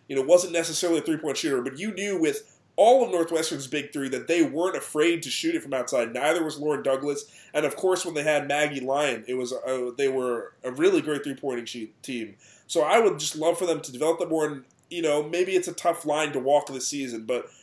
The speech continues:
for sure down the line, I, I sure hope that strategy changes in the future.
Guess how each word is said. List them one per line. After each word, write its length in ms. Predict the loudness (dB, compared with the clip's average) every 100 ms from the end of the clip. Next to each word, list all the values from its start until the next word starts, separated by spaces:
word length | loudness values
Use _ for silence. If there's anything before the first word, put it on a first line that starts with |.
| -10
for 120 | -4 -2
sure 320 | 0 2 2
down 260 | 4 6 4
the 60 |
line, 300 | 4 2 2
I, 200 | 0 0
I 40 | 0
sure 260 | 0 -2
hope 220 | 0 0 0
that 160 | -4
strategy 400 | -2 0 0 -2
changes 440 | -8 -8 -8 -10 -14
in 60 |
the 60 | -16
future. 380 | -12 -12 -14